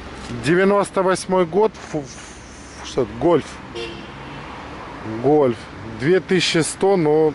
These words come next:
<clears throat> это как бы дофига. У нас они всё равно дороже стоят.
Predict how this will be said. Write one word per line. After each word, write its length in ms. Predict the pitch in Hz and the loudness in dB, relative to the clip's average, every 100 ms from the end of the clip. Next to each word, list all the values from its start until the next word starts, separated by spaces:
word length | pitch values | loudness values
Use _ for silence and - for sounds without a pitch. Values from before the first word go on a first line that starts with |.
| - - | -2 2
<clears throat> 1900 | 156 143 90 - - - - - - - - - - - - - - - - | 4 4 0 -6 -10 -10 -10 -10 -8 -10 -10 -10 -10 -8 -8 -8 -8 -6 0
это 220 | 151 - | 0 2
как 180 | 165 139 | 2 4
бы 140 | 143 | 4
дофига. 600 | 131 147 156 139 143 120 - - - - - - - - - - - - | 4 0 2 2 4 4 0 -18 -18 -18 -18 -18 -16 -14 -14 -14 -16 -4
У 100 | 160 | 2
нас 260 | 185 190 - | 4 4 4
они 160 | 175 170 | 4 4
всё 160 | - | 4
равно 220 | 175 226 | 4 4
дороже 480 | 226 185 160 127 123 | 6 6 6 4 2
стоят. 440 | - - 131 110 | 0 2 4 4